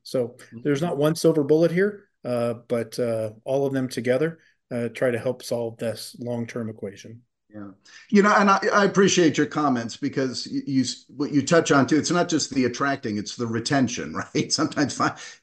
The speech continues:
Speaker 2: keeping good people is a challenge, and especially in a competitive environment. And if you have people walking in, that means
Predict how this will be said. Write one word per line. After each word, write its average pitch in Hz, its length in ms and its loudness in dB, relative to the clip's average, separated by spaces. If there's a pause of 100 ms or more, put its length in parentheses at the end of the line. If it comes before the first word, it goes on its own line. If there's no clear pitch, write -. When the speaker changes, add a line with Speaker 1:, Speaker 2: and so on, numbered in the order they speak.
Speaker 2:
keeping 185 440 4
good 131 260 2
people 120 400 2
is 117 220 -4
a 110 60 -6
challenge, 113 520 -2
and 117 180 -2
especially 117 520 -4
in 117 80 0
a 104 40 -6
competitive 113 640 -6
environment. 104 580 -6
And 113 80 -6
if 110 140 -10
you 117 120 -2
have 110 160 -4
people 123 280 -2
walking 110 440 -2
in, 117 180 0
that 107 160 -2
means 107 280 -2